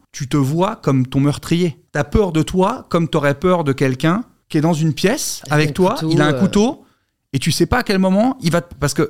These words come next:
Speaker 1: quand tu, quand tu as pris conscience que tu perdais la maîtrise de ton cerveau, c'est, euh, c'est terrifiant. C'est terrifiant. Parce que tu dis, mais en fait, là, demain, je peux avoir envie de me, je vais me jeter. Tu, tu deviens ton, ton ennemi. Et c'est, et c'est, ça devient très factuel. Tu l'étais depuis longtemps,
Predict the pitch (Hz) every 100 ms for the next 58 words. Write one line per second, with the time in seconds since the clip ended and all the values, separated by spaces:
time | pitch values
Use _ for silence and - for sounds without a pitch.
0 | - - 190 - 185 - 131 - 165 160
1 | - 220 190 190 - 190 180 - - 143
2 | - 240 190 185 160 147 143 - 131 123
3 | 120 113 143 180 220 - - - - 135
4 | - _ _ _ _ _ _ - 117 110
5 | - - - 131 - 220 190 - 147 117
6 | - _ - 139 - 196 185 - 143 -
7 | _ _ _ _ _ _ _ 139 165 135
8 | 135 165 226 139 196 208 170 147 139 143
9 | 180 247 - 139 127 127 170 147 117 98
10 | 117 123 120 147 - - _ - - -
11 | 147 135 185 185 139 123 139 135 143 120
12 | 113 - 127 - 101 117 - - 113 139
13 | - 143 131 - 113 101 104 104 120 -
14 | 101 98 185